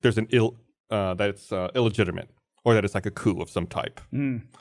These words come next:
Speaker 1: And I was like, "I can see the value in that. I
Speaker 2: Yeah.
Speaker 1: can see the value in <clears throat> having to go to the poll and actually vote him out."
Speaker 2: I mean, there definitely is too.
Speaker 1: And I'm
Speaker 2: There
Speaker 1: no Comey fan. <laughs>
Speaker 2: You know, it's, it's, it's,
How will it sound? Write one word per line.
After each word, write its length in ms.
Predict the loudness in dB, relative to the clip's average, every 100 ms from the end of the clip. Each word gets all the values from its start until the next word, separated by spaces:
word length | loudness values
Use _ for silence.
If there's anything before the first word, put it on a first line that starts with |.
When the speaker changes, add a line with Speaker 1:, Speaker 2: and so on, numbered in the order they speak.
| _ _ -6
Speaker 1:
And 240 | 0 4
I 40 | 4
was 80 | 2
like, 140 | -2 -4 -20 -20 -10
"I 60 | -6
can 120 | -4
see 80 | 0
the 80 | 2
value 280 | 2 2 2
in 80 |
that. 120 | 2 2
I 40 | 2
Speaker 2:
Yeah. 60 |
Speaker 1:
can 80 | 4
see 80 | 2
the 80 | 4
value 300 | 4 4 4
in 280 | 4 4 2
<clears throat> 0 |
having 300 | 2 2 0
to 60 |
go 160 | 2 2
to 80 | 2
the 100 | -2
poll 360 | 2 2 2 0
and 320 | 0 0 -4 _ _ _ _ _ _ _ _ _
actually 280 | 0 2 0
vote 240 | 2 0 0
him 140 | -2
out." 160 | -4 -2 2
Speaker 2:
I 60 |
mean, 120 | 4
there 120 | 4 4
definitely 400 | 2 2 2 2
is 140 | 2
too. 400 | 0 2 2 -2 -10 _ _ _ 2
Speaker 1:
And 120 | 4
I'm 80 | 6
Speaker 2:
There 100 | 4
Speaker 1:
no 60 |
Comey 200 | 2 2
fan. 220 | 0 -4 -6
<laughs> 320 | -14 -16 -8
Speaker 2:
You 120 | 0
know, 260 | 4 4 4
it's, 240 | 0 -4 -2
it's, 200 | -6 -4
it's, 180 | -4 -4